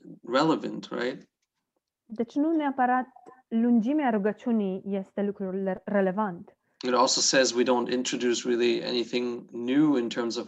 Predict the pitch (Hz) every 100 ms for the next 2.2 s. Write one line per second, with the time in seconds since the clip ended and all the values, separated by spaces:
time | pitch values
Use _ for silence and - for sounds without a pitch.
0 | 117 117 117 135 147 - - 113 127 107
1 | 104 123 139 156 147 120 101 113 113 113
2 | 107 -